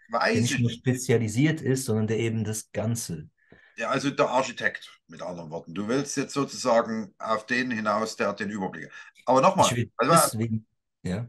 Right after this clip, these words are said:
Speaker 2: Ja.
Speaker 1: Ich, ich will halt
Speaker 2: Entschuldigung.
Speaker 1: deswegen darauf hinaus, weil es ja Gründe hat, dass gerade die Freimaurerei, also dass gerade aus diesem Handwerk dann sich so eine Mysterientradition oder so eine Form für eine Mysterienströmung entwickelt hat. Denn es sind eben diese anderen Strömungen eingeflossen. Du hast schon die Rosenkreuzerströmung erwähnt,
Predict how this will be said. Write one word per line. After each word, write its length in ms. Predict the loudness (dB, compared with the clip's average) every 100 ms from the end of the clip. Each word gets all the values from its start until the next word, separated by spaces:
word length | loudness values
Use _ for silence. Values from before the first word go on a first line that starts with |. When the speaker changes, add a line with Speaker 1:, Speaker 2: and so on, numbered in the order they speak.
| -8
Speaker 2:
Ja. 320 | -4 -4 -6 -14
Speaker 1:
Ich, 240 | -10 -10 -6
ich 140 | -2 2
will 60 | 4
halt 160 | 4
Speaker 2:
Entschuldigung. 320 | 0 -2 -2 2
Speaker 1:
deswegen 20 |
darauf 280 | 4 4 2
hinaus, 440 | 0 2 0 2
weil 120 | 2
es 80 | 2
ja 80 | -2
Gründe 360 | 2 2 4
hat, 160 | 2 0
dass 140 | -6
gerade 220 | -2 -2 -2
die 80 |
Freimaurerei, 840 | -4 -2 0 0 0 0 2 2 2
also 160 | 0 -2
dass 160 | -4
gerade 180 | -4 -4
aus 140 | -4 0
diesem 340 | 2 2 2
Handwerk 520 | -2 -2 -2 -2 0
dann 160 | -2 -2
sich 120 | -2
so 80 | -2
eine 120 | 0
Mysterientradition 1300 | -2 -2 -2 0 -2 -2 -2 -2 -4 -2 0 0 -2 -16 -20 -8
oder 140 | -2
so 80 | 0
eine 100 | 0
Form 520 | 0 4 6 6 2
für 360 | -4 -2 0 2
eine 160 | 4
Mysterienströmung 1400 | 4 2 -2 -2 -2 -2 -2 -4 -8 -6 -2 2 4 2
entwickelt 580 | -2 -4 -6 -6 -10 -8
hat. 160 | -12 -14 -20 -20 -20 _ -4
Denn 100 | -2
es 160 | 0
sind 160 | 0 2
eben 200 | 0 0
diese 220 | -2 0
anderen 260 | 4 2 2
Strömungen 400 | 0 0 0 0
eingeflossen. 500 | 2 0 0 -4 -2
Du 60 |
hast 100 | -4
schon 140 | -2 -2
die 40 |
Rosenkreuzerströmung 1080 | 0 0 0 0 0 0 -2 -2 -2 0 -2
erwähnt, 520 | -2 0 0 -2